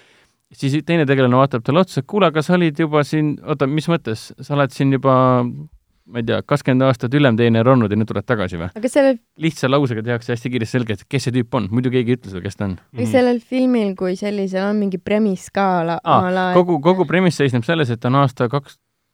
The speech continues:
Speaker 1: tuhat kakskümmend seitse või? Tuhat üheksasada kakskümmend seitse vist äkki oli või kakskümmend neli, ma ei mäleta enam.
Speaker 2: Mhm.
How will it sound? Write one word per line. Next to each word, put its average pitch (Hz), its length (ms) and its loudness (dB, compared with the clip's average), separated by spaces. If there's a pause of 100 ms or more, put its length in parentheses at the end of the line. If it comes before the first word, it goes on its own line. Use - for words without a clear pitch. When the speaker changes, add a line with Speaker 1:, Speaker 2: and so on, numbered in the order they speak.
(180)
Speaker 1:
tuhat 117 160 -12 (640)
kakskümmend - 320 -10
seitse 175 240 -2
või? 92 140 -6 (180)
Tuhat 120 160 -2
üheksasada 135 240 0
kakskümmend 131 240 -6
seitse 131 240 -4
vist 95 160 -12
äkki 95 160 -10
oli 101 160 -2
või 104 80 -4
kakskümmend 110 320 -2
neli, 101 160 -2
ma 92 100 -4
ei 101 60 -2
mäleta 104 320 -4
enam. 92 160 -12
Speaker 2:
Mhm. 208 240 -20